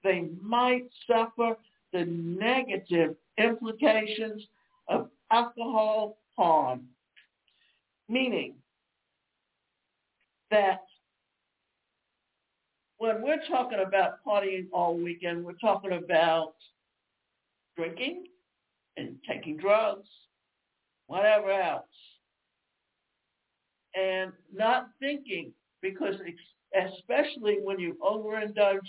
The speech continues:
in alcohol, it affects certain parts of your body that you're literally damaging, that can cause future health problems along the way.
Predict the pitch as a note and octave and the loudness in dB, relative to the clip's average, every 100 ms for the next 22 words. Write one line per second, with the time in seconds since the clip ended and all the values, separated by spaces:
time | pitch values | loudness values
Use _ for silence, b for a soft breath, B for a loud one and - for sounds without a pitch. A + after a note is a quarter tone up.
0 | - E3+ E3 _ F#3 G3 - - E3+ E3 | -12 -12 -12 _ -2 -2 -6 -2 -2 -2
1 | - _ _ _ _ _ G3 G#3+ G3+ G3+ | -4 _ _ _ _ _ -2 2 0 0
2 | - G3 - - - F#3+ - - - F3+ | 0 0 0 -6 -2 0 -2 -6 0 2
3 | F3+ - - F3 F3 E3 F#3 G3 B3 F#3+ | 2 -4 -4 -2 -2 -2 2 4 4 0
4 | F3+ b b b - F3+ - G3 F#3+ G3+ | -6 b b b 0 0 0 0 0 0
5 | G#3 G#3 G3 G3 - _ _ D#3+ D#3 F3 | -2 -2 0 0 -2 _ _ 0 2 0
6 | G3 G3 A#3+ C4+ - _ _ _ _ _ | -6 -6 -6 -6 -10 _ _ _ _ _
7 | F3+ - - F3 E3+ - - F#3 F3 E3+ | 2 2 -4 -10 -10 -8 2 4 4 0
8 | - _ _ _ G#3 G#3+ A3 - G#3+ G#3+ | -6 _ _ _ -8 -8 -8 -6 -4 -4
9 | G#3+ _ _ D4+ C#4 C#4 - A#3+ F3 E3 | -6 _ _ 2 2 0 0 4 6 4
10 | E3+ E3+ E3+ _ E3 E3 E3 E3 F#3+ G3 | 2 -2 -6 _ 0 0 0 4 6 6
11 | G3+ G3+ - _ F#3+ F#3 F#3 E3 C#3+ | 4 -2 -18 _ -4 0 2 2 2